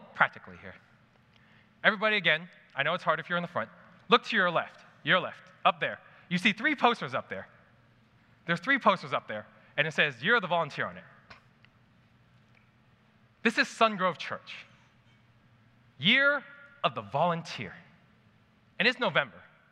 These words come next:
It's raining. It's November. So that means we are in month eleven in the year of the volunteer.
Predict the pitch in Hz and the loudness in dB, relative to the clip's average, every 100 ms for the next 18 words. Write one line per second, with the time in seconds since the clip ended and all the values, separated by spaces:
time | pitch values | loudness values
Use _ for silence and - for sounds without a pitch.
0 | _ - 202 113 101 90 - - _ _ | _ -6 -6 -4 -10 -10 -18 -20 _ _
1 | - - - - _ - 175 151 110 98 | -20 -20 -20 -20 _ -8 -6 -4 -6 -8
2 | 92 - - - - 196 233 269 254 180 | -12 -20 -20 -20 -6 6 6 6 -4 -4
3 | 269 254 196 156 196 285 - 269 269 233 | 2 2 2 2 4 4 0 2 4 4
4 | 165 139 151 _ _ 175 170 156 214 240 | 0 -4 -14 _ _ -2 0 2 4 4
5 | 254 - - - 143 120 156 170 156 - | 0 -8 -20 -4 -4 0 0 0 -2 -8
6 | 113 | -10